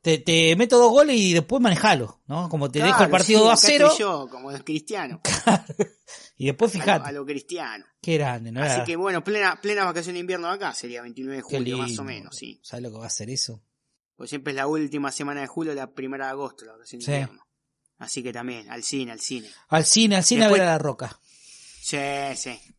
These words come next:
Speaker 2: Después tuvimos el trail de, eh, Aquaman and the Lost Kingdom, o, o,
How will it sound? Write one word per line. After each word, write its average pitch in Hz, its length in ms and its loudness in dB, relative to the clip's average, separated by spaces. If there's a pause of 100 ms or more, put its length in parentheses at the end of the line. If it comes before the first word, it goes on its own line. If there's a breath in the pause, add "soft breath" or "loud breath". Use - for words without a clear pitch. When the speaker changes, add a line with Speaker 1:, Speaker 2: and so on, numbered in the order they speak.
(240)
Speaker 2:
Después 147 320 -2
tuvimos 196 320 0
el 165 500 -2
trail 170 300 -6
de, 147 840 -6
eh, 139 300 -16
Aquaman 156 1120 -6
and 147 240 -10
the 147 100 -6
Lost 170 260 -6
Kingdom, 196 360 -10
o, 156 40 -4
o, 151 420 -12